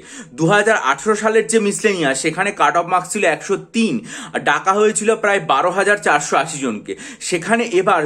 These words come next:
দশ হাজারের বেশি ক্যান্ডিডেটকে ডাকা হলো, কিন্তু কাট অফ মার্কস যেটা রয়েছে সেটাও বেড়ে গেল। অর্থাৎ দু হাজার উনিশের রেসপেক্টে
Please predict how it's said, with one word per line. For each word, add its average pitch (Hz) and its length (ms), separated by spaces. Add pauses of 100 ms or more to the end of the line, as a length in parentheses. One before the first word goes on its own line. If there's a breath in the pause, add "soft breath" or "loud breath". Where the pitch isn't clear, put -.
দশ 135 260
হাজারের 208 380
বেশি 151 280
ক্যান্ডিডেটকে 196 640
ডাকা 175 280
হলো, 113 260 (440 loud breath)
কিন্তু 208 300
কাট 151 260
অফ 185 180
মার্কস 202 220
যেটা 190 220
রয়েছে 196 260
সেটাও 165 360
বেড়ে 123 220
গেল। 110 160
অর্থাৎ 196 360 (300 loud breath)
দু 139 140
হাজার 196 320
উনিশের 185 400
রেসপেক্টে 220 640